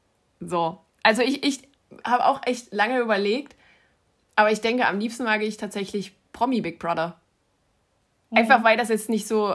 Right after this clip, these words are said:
Speaker 1: auf die Fresse ist, aber es kann sich schon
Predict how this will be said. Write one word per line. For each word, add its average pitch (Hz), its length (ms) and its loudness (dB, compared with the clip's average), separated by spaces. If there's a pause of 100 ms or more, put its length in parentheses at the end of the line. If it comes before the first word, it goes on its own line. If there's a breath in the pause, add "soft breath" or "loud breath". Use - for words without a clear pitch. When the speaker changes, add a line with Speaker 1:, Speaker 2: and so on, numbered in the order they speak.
(120)
Speaker 1:
auf 196 160 0
die - 120 -10
Fresse - 480 -6 (200)
ist, - 180 -8 (340)
aber 247 480 4
es 214 160 -6
kann 240 200 4
sich 233 140 -4
schon 247 320 2